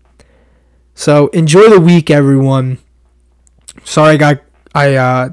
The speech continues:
didn't record earlier last week to break down the Champions League games, but somewhat broke 'em down earlier in the pod. So enjoy, enjoy the week,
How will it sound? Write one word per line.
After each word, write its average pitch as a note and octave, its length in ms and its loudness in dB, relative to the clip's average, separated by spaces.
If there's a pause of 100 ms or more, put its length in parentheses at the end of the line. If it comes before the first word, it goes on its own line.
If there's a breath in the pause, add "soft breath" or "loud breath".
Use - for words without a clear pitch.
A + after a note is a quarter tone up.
(140)
didn't C#3+ 260 -6
record C#3 540 -6 (800)
earlier C3+ 720 -6 (180)
last C#3 460 -4
week B2+ 340 -12
to B2+ 240 -8
break C3+ 320 -6
down B2+ 200 -8
the B2 60 -10
Champions B2+ 540 -10
League B2+ 140 -10
games, B2+ 400 -10
but - 420 -2 (720)
somewhat F3+ 380 -2
broke C#3+ 240 -2
'em C#3+ 80 -4
down C#3 300 -4
earlier D#3 580 -2 (220)
in D3+ 140 -6
the C#3 60 -4
pod. C3 460 -6 (420)
So C3+ 480 -6
enjoy, F#3 580 0 (260)
enjoy D#3 260 -2
the D#3+ 100 -2
week, F3+ 460 -4